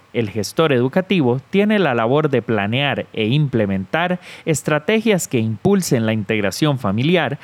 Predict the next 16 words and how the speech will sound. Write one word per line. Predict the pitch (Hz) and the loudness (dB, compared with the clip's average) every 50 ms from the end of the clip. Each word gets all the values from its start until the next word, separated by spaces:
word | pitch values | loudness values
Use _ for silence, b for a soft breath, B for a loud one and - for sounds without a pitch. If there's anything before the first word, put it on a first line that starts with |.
| B B B | B B B
al | 147 151 147 | -4 -2 -2
centro | 151 - 220 214 202 190 185 196 185 | 0 0 0 2 2 2 2 2 4
educativo | 175 160 160 151 170 156 147 - 139 113 92 85 82 | 4 4 2 2 0 -2 0 0 -2 0 0 -2 -4
con | - - 120 123 131 | -2 -2 0 2 2
una | 143 143 135 120 - | 2 2 2 0 -2
participación | 110 98 98 - 104 92 - 110 - - 92 - - 151 147 135 | -2 -4 -4 -4 -6 -6 -6 -6 -6 -6 -4 0 0 0 2 0
activa | 113 92 - - - 185 196 196 196 190 185 | -2 -2 -4 -2 0 2 2 4 2 0 0
con | - - 135 117 113 | -2 -2 0 0 0
el | 107 101 | 0 -2
fin | - - 185 190 190 170 | -2 -2 0 0 2 2
de | 165 | 2
incrementar | 143 127 110 - 117 113 107 104 101 98 - 151 156 185 - - - | 0 0 0 -2 -2 0 0 -2 -4 -2 -2 -2 -2 -2 -4 -6 -4
el | - 131 123 117 110 | -2 0 0 0 2
rendimiento | 113 117 113 113 107 107 107 120 135 147 151 139 - 143 135 | 0 0 0 0 0 0 0 0 0 0 0 0 0 2 2
del | 131 131 127 127 | 2 2 2 2
alumnado. | 123 123 123 117 113 110 104 92 87 76 - 57 - | 2 0 0 0 0 0 0 -2 -2 -4 -6 -10 -14